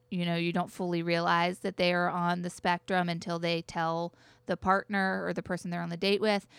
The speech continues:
And just, like, how, how tough that is to be meeting people for the first time and presenting yourself and all of your,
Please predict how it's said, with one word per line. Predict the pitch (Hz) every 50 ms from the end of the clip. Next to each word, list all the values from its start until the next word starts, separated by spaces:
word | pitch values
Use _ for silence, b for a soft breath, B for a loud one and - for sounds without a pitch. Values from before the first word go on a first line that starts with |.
| B B B B
And | 214 214
just, | 214 262 285 - -
like, | 359 320 254 247 - - - _
how, | - - - 240 247 254 262 254 254 254 247 240 240 - - -
how | - - 254 254 233 214
tough | - - - 214 208 214 - -
that | 214 185 170 170
is | 165 135 101 87 - - - _ -
to | - 220
be | 196 185 202 196
meeting | 185 180 180 185 190 196 202 196 190
people | 190 - 190 175 - - 175 165 165 165 175 -
for | - - - 185
the | 175 175
first | - 190 180 175 - -
time | 196 170 170 165
and | 170 175 175 -
presenting | - 202 185 175 180 180 180 180 - 190 180 175
yourself | 170 170 165 - - 175 170 165 165 - -
and | 180 170 170
all | 170 170 175 175 180 180
of | 175 170 180
your, | 175 170 170 170 170 165 165